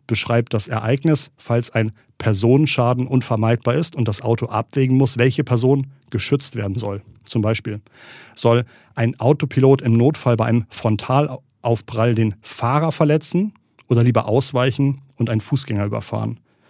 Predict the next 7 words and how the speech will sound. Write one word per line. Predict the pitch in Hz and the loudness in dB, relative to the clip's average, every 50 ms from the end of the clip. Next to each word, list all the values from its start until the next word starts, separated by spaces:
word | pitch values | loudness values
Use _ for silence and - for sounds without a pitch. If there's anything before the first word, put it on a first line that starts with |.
| _ _ _ _ _ _ _ _ _ _ _ | _ _ _ _ _ _ _ _ _ _ _
dafür | - 110 117 117 - 131 127 | -2 -2 -2 2 2 0 2
aber | 113 117 113 | 2 0 2
den | 123 120 | 0 -2
Fahrer | - - 113 113 107 104 | -2 -2 -4 -2 -2 -4
schützen. | - - - - - - 117 123 - _ _ _ _ _ _ _ - - - - | -6 -8 -8 -8 -8 -10 -10 -14 -14 _ _ _ _ _ _ _ -20 -20 -10 -2
Oder | - 110 110 113 - _ | 0 0 0 0 -2 _
ist | - 131 120 - | -2 -2 -2 -2